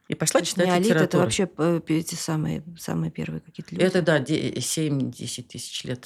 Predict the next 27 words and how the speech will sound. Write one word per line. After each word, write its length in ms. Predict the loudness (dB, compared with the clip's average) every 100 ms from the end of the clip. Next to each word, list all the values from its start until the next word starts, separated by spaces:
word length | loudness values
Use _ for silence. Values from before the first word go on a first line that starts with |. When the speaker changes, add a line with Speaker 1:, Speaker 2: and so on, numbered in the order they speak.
| -14
Speaker 1:
до 300 | -2 2 4
нашей 380 | 2 0 -4 -4
эры, 160 | -8
то 100 | -10
есть 100 | -10
за 80 | -8
двенадцатый. 520 | -6 -2 2 2 2
Speaker 2:
Первобытные, 320 | 2 2 0 -2 -12 -18 -4
да? 140 | 0 4
Speaker 1:
Не, 140 | 6
не, 220 | 6 6
Speaker 2:
Нет? 100 | 4
Speaker 1:
совсем 320 | 6 6 4
не 80 | 2
пер-, 160 | 2 -2 -2
<laughs> 140 | 4
Speaker 2:
А 60 | 6
Speaker 1:
совсем 160 | 8 6 6 6
не 60 | 6
Speaker 2:
какие? 40 |
А 40 |
Speaker 1:
первобытные. 320 | 4 4 4 2
Speaker 2:
какие? 360 | 4 4 2 -6 -16 -16 -16 -18 -16 -4
Speaker 1:
Э, 220 | -2 0
это 520 | 0 0 2 2 0 -6
время, 480 | -6 0 4 4 4
когда 840 | 2 -2 -2 0 2 2 0 0